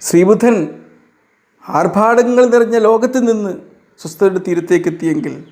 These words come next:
നമ്മുടെ പ്രധാനമന്ത്രിയുടെ ധ്യാനത്തിൽ ഒന്ന് ആലോചിച്ച് നോക്ക്.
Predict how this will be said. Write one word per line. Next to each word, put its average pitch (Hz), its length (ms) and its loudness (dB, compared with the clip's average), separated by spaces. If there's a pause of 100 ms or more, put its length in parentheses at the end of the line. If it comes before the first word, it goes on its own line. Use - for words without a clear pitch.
(680)
നമ്മുടെ 139 240 -4
പ്രധാനമന്ത്രിയുടെ 151 680 2 (100)
ധ്യാനത്തിൽ 147 420 -2 (300)
ഒന്ന് 135 160 -10
ആലോചിച്ച് 147 320 -6
നോക്ക്. 151 220 -10